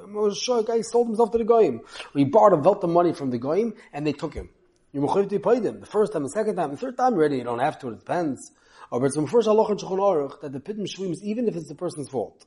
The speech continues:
So Zok there, Ayin Yeridei, it's the relation of base, the Vav. So just like over there, there's a regular Chi Pidyon Shvuim, here also. So there, El Sheba, Pam Shni Chos Al Baal Shlo Yani Yiporku Omi Olo Al Tzibur, we're gonna see about the second time, maybe in Amuchiv, Aval Pam Rishonim Mitzorchi in Lachalik.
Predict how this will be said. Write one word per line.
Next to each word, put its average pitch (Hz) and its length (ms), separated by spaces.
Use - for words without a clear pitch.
So - 140
Zok 185 220
there, 220 100
Ayin 208 320
Yeridei, 208 440
it's - 100
the 143 80
relation 156 320
of 202 80
base, 208 220
the 139 80
Vav. 190 280
So 139 100
just 214 160
like 208 140
over 165 160
there, 190 100
there's 160 140
a 151 40
regular 170 220
Chi 160 140
Pidyon 131 360
Shvuim, 107 280
here 190 120
also. 185 400
So 120 160
there, 143 220
El 143 160
Sheba, 110 160
Pam 196 260
Shni 285 300
Chos - 260
Al 220 140
Baal 233 200
Shlo 175 240
Yani 180 400
Yiporku 196 300
Omi 170 300
Olo 180 340
Al 123 80
Tzibur, 214 400
we're 135 80
gonna 131 100
see 214 140
about 165 180
the 131 80
second 196 280
time, 180 160
maybe 156 120
in 143 80
Amuchiv, 170 460
Aval 123 220
Pam 233 200
Rishonim 214 440
Mitzorchi 226 320
in 160 120
Lachalik. 120 280